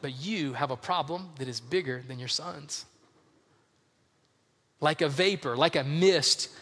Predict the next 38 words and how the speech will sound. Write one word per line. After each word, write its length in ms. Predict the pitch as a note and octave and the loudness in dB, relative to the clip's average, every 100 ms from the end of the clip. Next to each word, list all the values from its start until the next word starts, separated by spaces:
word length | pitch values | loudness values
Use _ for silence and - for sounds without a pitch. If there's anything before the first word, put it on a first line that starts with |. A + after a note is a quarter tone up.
| - | -6
is 120 | D3 D3+ | 0 2
our 100 | C#3+ | 2
time 360 | - D3 C#3+ | 0 -2 -2
here 260 | B2 C#3+ C3+ | -4 -4 -4
on 160 | C3+ | -2
earth, 220 | C3 B2 - | -2 -2 -4
but 140 | C3 - | -8 -2
every 400 | F3 F3+ F3 F#3 | 0 0 2 0
one 240 | D#3 D#3 | 0 -2
of 80 | C#3+ | -2
us 160 | C#3 - | -2 -4
are 100 | C#3 | -4
going 200 | C#3 C#3 | -6 -2
to 40 | |
spend 460 | B2+ - D3 C#3 C3+ - - - - | -2 -2 -4 -6 -8 -14 -16 -12 -8
eternity 460 | C#3 C#3+ C3+ C3 | -4 -4 -4 -4
somewhere. 640 | B2 - A#2+ A#2+ C3+ D3+ C#3 - _ _ - | -2 -2 -4 -8 -10 -10 -12 -18 _ _ -10
And 220 | C3+ B2 C3+ - | -8 -8 -10 -4
sometimes, 640 | - F#3+ F#3+ F3+ F3 E3 | 0 2 4 4 4 2
despite 500 | C3 C3 - F3+ F3+ | 0 0 4 2 4
our 140 | F3+ E3+ | 2 4
belief, 500 | D#3 D3+ E3 D3 - | 2 0 -2 -4 -4
despite 500 | C3+ - E3 E3+ E3+ | -2 2 4 2 0
our 140 | D3 | -2
faith, 480 | - D#3 D3 C#3+ D3+ | -2 -2 -2 -2 -4
God 280 | C#3+ D3 D3+ | 2 2 2
will 260 | C#3+ C#3 - - - | -2 -4 -6 -16 -8
use 260 | D3+ D3+ | -4 2
suffering 580 | - - F3 - E3 D3+ | 4 4 0 -2 -4 -4
and 80 | C3 | -4
hardships 640 | - C#3 C3+ - D3 - | -2 -2 0 -2 -2 -4
to 100 | - | -6
draw 320 | C3+ D3+ C#3+ C#3+ | -2 0 2 0
us 260 | C3+ - - - - | 0 -2 -4 -18 -12
closer 380 | - D3+ C#3+ C#3+ | -6 -2 -2 -2
to, 320 | - C3 A#2+ | -4 -6 -10
to 240 | B2+ - C3+ | -8 -8 -8
him. 420 | - C3+ A#2 | -10 -10 -10